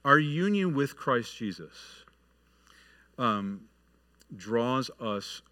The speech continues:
close to the Lord Jesus Christ, but it also draws us close to one another. It develops those bonds of brotherly affection and care and concern for one another.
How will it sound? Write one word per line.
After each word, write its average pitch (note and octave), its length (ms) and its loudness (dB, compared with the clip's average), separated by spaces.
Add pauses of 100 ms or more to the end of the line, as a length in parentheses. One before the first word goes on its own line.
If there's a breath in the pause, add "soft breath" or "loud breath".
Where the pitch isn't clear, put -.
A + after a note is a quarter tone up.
(100)
close C#3+ 480 -2
to F3 120 -8
the D#3+ 60 -4
Lord C3 260 -2
Jesus G#2 320 -8
Christ, F2+ 520 -10
but A#2+ 120 -4
it C#3 60 -8
also D3+ 300 -10
draws A2 300 -6
us G#2 120 -16
close - 360 -10
to G#2 340 -10
one F#2+ 180 -10
another. E2+ 420 -12 (640 soft breath)
It D3+ 240 -6
develops B2+ 760 -4
those A#2 480 0
bonds F2 760 -10
of F#2 420 -8 (180)
brotherly A#2 480 -4
affection E2+ 720 -14 (360 loud breath)
and G#2 240 -8
care A#2+ 400 0
and G2 220 -12
concern G2 760 -8 (260 loud breath)
for F#2+ 600 -4
one F#2 240 -8
another. F2 560 -10